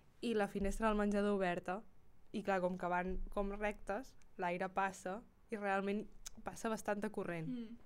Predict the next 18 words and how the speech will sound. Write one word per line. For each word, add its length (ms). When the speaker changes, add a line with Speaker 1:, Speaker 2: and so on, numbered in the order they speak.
Speaker 1:
I 80
clar, 80
no 160
sé 80
en 80
quin 160
moment, 240
de 80
seguida 320
vaig 80
tancar 320
la 160
porta 240
de 160
la 80
meva 160
habitació, 460
perquè 240